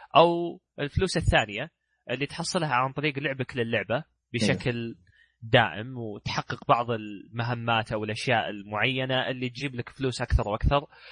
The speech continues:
Speaker 1: ومن خلالها أنت تقدر تستخدم الفلوس بنفس استخدامك الفلوس الحقيقية في داخل اللعبة للحصول على الأشياء الجديدة. آم، يعني أعجبني أسلوب جدًا جدًا، لأن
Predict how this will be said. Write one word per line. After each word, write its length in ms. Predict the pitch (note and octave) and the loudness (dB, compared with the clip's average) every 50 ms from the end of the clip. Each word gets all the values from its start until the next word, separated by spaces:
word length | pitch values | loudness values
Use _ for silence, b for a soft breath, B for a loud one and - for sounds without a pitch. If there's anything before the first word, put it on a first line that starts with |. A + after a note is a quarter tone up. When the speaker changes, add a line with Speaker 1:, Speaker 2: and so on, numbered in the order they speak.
| B B B B B | B B B B B
Speaker 1:
ومن 200 | - D3+ F3+ F#3 | 0 2 2 2
خلالها 400 | - - G3 F#3 F#3 F#3 F3+ D#3 | 2 2 2 4 4 4 2 0
أنت 140 | C#3+ - E3 | -2 -4 -6
تقدر 300 | - F3 E3 C#3+ D#3 C#3+ | -6 -6 -2 -2 -2 -2
تستخدم 560 | - - C#3+ - - F3 E3+ - D#3+ C#3+ C#3 | -2 -4 -6 -2 0 0 0 0 -2 -4 -4
الفلوس 440 | C3 - - C3 A#2+ A#2 - - - | -6 -6 -2 -2 -2 -2 -2 -4 -4
بنفس 280 | C#3 D#3+ G#3 - - E3+ | 0 0 0 0 -2 -6
استخدامك 560 | D3+ - D3+ C3 B2 - D#3+ D#3 C#3 - - | -4 -4 -4 -4 0 2 0 0 0 -4 -10
الفلوس 340 | B2+ - C#3 D3 C#3 - C3 | -10 -8 -6 -6 -6 -6 -8
الحقيقية 600 | A#2+ - B2 A#2+ B2 A#2+ C3+ D3 D#3 F3 F#3 - b b b b b b - | -10 -8 -6 -6 -4 -2 -2 0 2 0 0 -2 b b b b b b -2
في 100 | B2+ C3 | 0 4
داخل 240 | C3+ - - - C3 | 4 4 4 4 -6
اللعبة 340 | B2 C3 D3 C#3+ C3+ C#3 | -4 0 -2 0 0 0
للحصول 480 | B2+ A#2+ A#2+ - C3+ C3+ - C#3+ B2+ A2+ | -2 -2 -2 -6 -8 -6 -4 -2 -2 -2
على 100 | G2+ G#2 | -2 -2
الأشياء 300 | A2 A2 - - A#2+ G#2+ | -4 -4 -4 -2 -2 -2
الجديدة. 520 | G#2 G2 G#2+ F#2+ - F#2 F2 - F2+ - _ _ _ b b b b b b G#2 | -2 -4 -10 -12 -10 -10 -10 -10 -10 -12 _ _ _ b b b b b b 2
آم، 400 | G2+ G2 G2+ G2+ G2+ F#2+ G#2+ G#2+ - _ _ _ b b b b b | 4 4 4 4 2 0 -2 -12 -20 _ _ _ b b b b b
يعني 320 | E3+ F3+ F#3+ F#3+ F#3+ F#3+ _ _ _ _ _ - _ _ _ - G3+ - - | 6 6 6 6 -2 -8 _ _ _ _ _ -20 _ _ _ -14 -12 -6 -4
أعجبني 400 | E3+ F#3 F#3 A#3 C#4 F#4 F4 A#3 | -4 -2 -2 -2 -4 -4 -4 -6
أسلوب 360 | G3 - - G3+ G#3+ G3+ D#3 C3 A#2+ - - | -6 -6 -6 -6 -8 -8 -8 _ -16 -14 -12
جدًا 220 | C#3 C3+ - C3 A#2+ | -12 -10 -8 -8 -8
جدًا، 300 | A#2 B2 A#2+ - G2 F#2+ | -6 -8 -8 -6 -6 -6
لأن 340 | F#2+ G#2+ A2+ C3+ C3+ C3 | -4 -2 -4 -4 -4 -4